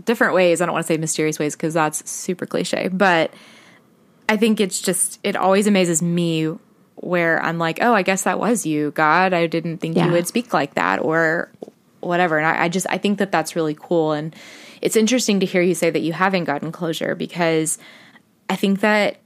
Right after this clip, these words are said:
Speaker 1: that's what we want out of stories, right? We want
Speaker 2: Mm-hmm.
Speaker 1: everything to be tied up in a neat bow.
Speaker 2: Yeah.
Speaker 1: Um, and that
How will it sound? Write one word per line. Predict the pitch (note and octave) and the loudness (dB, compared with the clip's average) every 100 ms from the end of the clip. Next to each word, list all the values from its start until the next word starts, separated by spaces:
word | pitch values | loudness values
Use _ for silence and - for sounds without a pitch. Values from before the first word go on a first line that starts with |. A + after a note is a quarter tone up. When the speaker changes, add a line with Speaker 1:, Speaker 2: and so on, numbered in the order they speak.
| _ _ - | _ _ -6
Speaker 1:
that's | G#3 G#3+ | -4 -2
what | B3 | 0
we | A3 | 2
want | F3 B3 | 2 2
out | G#3+ | 2
of | E3 | 0
stories, | - D#3 D3+ E3 | -2 -2 -2 0
right? | F3 G3 | 0 0
We | F#3 F3+ | 0 2
want | F#3 F#3 | 4 4
Speaker 2:
Mm-hmm. | |
Speaker 1:
everything | F#3 F3 F3 E3+ | 4 2 0 -4
to | |
be | E3+ E3+ | -4 -4
tied | - D#3+ | -2 -2
up | D#3 D#3+ | -2 -4
in | |
a | D#3+ | -2
neat | - - - | -2 -2 -4
bow. | E3 D3 D3+ | -2 -2 2
Speaker 2:
Yeah. | A#3+ G#3+ G3 - - _ _ - | 4 4 2 -6 -20 _ _ -4
Speaker 1:
Um, | F3 E3 E3 E3+ - _ _ _ _ _ _ _ _ _ - _ - | 0 0 -2 -4 -10 _ _ _ _ _ _ _ _ _ -20 _ -4
and | F3+ F3 | -2 0
that | E3+ F#3 | 2 0